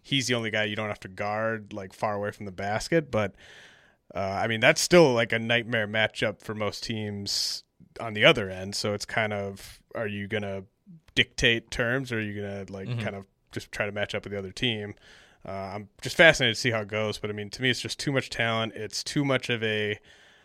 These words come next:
Speaker 1: um, you know, that there's sort of a theory in, um, baseball that, like, uh, Bill James came up with, like, decades ago, where it's sort of an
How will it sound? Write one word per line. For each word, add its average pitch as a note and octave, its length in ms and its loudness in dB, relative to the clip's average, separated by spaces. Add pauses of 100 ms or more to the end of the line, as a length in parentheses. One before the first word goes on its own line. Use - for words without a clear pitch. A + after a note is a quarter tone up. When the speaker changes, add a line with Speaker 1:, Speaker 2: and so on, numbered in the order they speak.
(260)
Speaker 1:
um, G2 560 -6 (640)
you B2+ 160 -2
know, G#2 160 -4
that G2+ 240 -4
there's A2 480 -2 (300)
sort D3 180 2
of G#2 60 -6
a G#2 60 -2
theory G#2+ 640 -2 (240)
in, G2+ 500 -8
um, G2 540 -12 (260)
baseball G#2+ 640 -2
that, G2+ 260 -8
like, G2+ 240 -10 (480)
uh, F#2+ 220 -10 (300)
Bill A2+ 160 2
James G#2 640 -4 (200)
came G#2+ 200 -6
up G2+ 120 -6
with, G2+ 140 -6
like, G2 160 -8 (300)
decades G#2+ 340 -2
ago, G#2 320 -4
where G2+ 280 -6
it's G#2 120 -10
sort - 200 -6
of G2 60 -10
an G2 120 -8